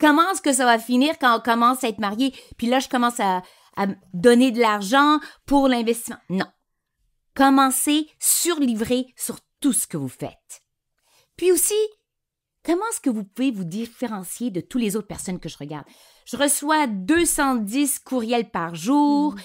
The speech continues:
Speaker 1: Je rencontre au moins quinze entrepreneurs par jour. Comment est-ce que je vais me souvenir de toi, Mélodie ? Qu'est-ce que tu vas faire pour que ou ton deck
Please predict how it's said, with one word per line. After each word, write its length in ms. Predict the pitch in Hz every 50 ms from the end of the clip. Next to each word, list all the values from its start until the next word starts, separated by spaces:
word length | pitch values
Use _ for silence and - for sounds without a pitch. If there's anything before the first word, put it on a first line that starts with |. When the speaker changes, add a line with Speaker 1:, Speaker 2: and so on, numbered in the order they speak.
| - - - - _
Speaker 1:
Je 100 | - -
rencontre 500 | - 311 302 302 - 311 294 - - 254
au 20 | 240
moins 200 | 226 240 240 233
quinze 400 | - - - 320 311 320 269 277
entrepreneurs 760 | 247 240 - - 220 196 - - 208 202 196 190 185 180
par 220 | - 160 131 127 151
jour. 460 | 165 175 262 294 285 285 285 294 285 - - - - _ _ _ _
Comment 180 | - 349 381 427 480 508
est-ce 100 | 480 -
que 100 | - 302
je 80 | 269 233
vais 180 | 220 262 277 247
me 120 | 233 226
souvenir 520 | 202 - - 233 214 214 233 254 277 285 269 _ _ _ _ -
de 140 | 151 196 170
toi, 440 | 170 - - - 190 196 208 208 - _ _ _ -
Mélodie ? 400 | 147 143 139 131 127 131 175 - _ _ _ _
Qu'est-ce 240 | - 440 508 494 -
que 100 | - 311
tu 220 | - - - -
vas 200 | 214 220 185 185
faire 360 | 190 - 240 233 254 277 302 302 - - - _ _ _ _ _ -
pour 400 | - 349 370 370 381 - - -
que 220 | 269 226 208 185 - - _ _ _ _ -
ou 140 | - 359 370
ton 260 | 370 311 269 247 220
deck 540 | 202 165 - 247 254 294 302 - - -